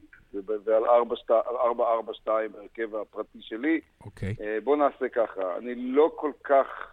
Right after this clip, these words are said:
Speaker 1: אה, נכנסתי לנושאים של הגנתי ואופנסיבי, כי גם ה-, אה,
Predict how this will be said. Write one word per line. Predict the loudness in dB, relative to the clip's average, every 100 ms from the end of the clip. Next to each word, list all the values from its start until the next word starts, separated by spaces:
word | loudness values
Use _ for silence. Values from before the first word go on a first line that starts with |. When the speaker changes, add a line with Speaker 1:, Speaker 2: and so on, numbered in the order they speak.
| _ _ -14
Speaker 1:
אה, | -14
נכנסתי | -10 -6 -4 -4 _ -6
לנושאים | -4 -4 -8 -8 -6 -4 -6
של | -4 -4 -4
הגנתי | -6 -4 -4 -6 -2 0 0 -4 _ _ _ _ -4
ואופנסיבי, | 4 6 6 0 -4 -4 -2 0 0 2 0 0
כי | -2
גם | 4 4 4
ה-, | 2 2 2 0 0 -2 -2 -4
אה, | -4 -4 -4 -4 -2